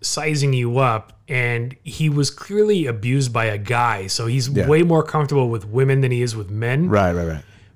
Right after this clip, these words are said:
Speaker 1: But he's a male boxer that's, like, about a hundred pounds, so he'll kick your ass, if he doesn't like you. And so
Speaker 2: Yeah.
Speaker 1: you're just like, "Mm."
Speaker 2: This guy's not, I don't think he was abused, but, um,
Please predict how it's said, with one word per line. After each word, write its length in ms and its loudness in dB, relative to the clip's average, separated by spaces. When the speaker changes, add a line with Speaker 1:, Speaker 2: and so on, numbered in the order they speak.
Speaker 1:
But 280 -2
he's 260 -2
a 80 2
male 400 2
boxer 440 0
that's, 260 -6
like, 240 -10
about 280 -2
a 60 0
hundred 340 0
pounds, 380 -2
so 80 -6
he'll 220 -2
kick 220 -6
your 160 0
ass, 460 -2
if 140 0
he 100 0
doesn't 220 0
like 260 -2
you. 120 -4
And 140 -4
so 60 4
Speaker 2:
Yeah. 120 4
Speaker 1:
you're 80 -2
just 160 -2
like, 180 -6
"Mm." 500 0
Speaker 2:
This 160 4
guy's 280 2
not, 420 2
I 100 2
don't 120 2
think 140 0
he 80 6
was 120 4
abused, 720 -2
but, 360 2
um, 360 -2